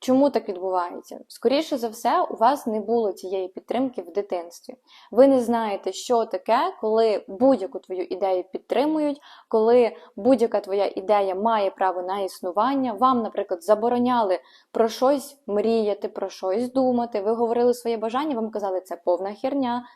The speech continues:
не думай про це, роби так, як ми тобі кажемо». Ви озвучили свою якусь ідею, хочете щось там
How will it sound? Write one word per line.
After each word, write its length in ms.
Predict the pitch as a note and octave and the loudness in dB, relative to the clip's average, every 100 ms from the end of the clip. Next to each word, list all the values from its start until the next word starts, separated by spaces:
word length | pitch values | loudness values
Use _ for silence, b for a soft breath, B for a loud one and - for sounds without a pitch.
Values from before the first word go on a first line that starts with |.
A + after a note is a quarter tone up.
| - | -4
не 160 | G#3 | 0
думай 340 | C4 A#3 A3+ A3 | 2 0 0 -4
про 160 | A3+ | -6
це, 260 | A3 - G3+ B B | -6 -4 -6 B B
роби 280 | F#3+ F#3 F#3+ | 0 2 2
так, 160 | A#3 B3 | 2 -2
як 140 | B3+ | -2
ми 140 | A#3+ | -4
тобі 220 | A3+ G3+ G#3+ | -4 -8 -6
кажемо». 520 | G3+ G3 G3 F#3+ F#3 B B B | -4 -4 -6 -10 -12 B B B
Ви 420 | G3 A#3 B3 A3 A3 B B - _ | 4 6 8 4 0 B B -20 _
озвучили 540 | B3 A#3+ C4+ C4 A#3 | 6 6 4 4 0
свою 300 | A3 A3 A3 | 0 0 2
якусь 300 | A3+ A3 A3 - | 2 0 -4 -6
ідею, 580 | A3 G#3 C4 E4+ C4 G#3+ | 0 4 4 4 2 0
хочете 440 | A#3+ A#3+ A#3 G#3+ | 2 2 0 -10
щось 260 | - A3 G#3+ | -8 -8 -4
там 260 | G#3 G3 | -4 -4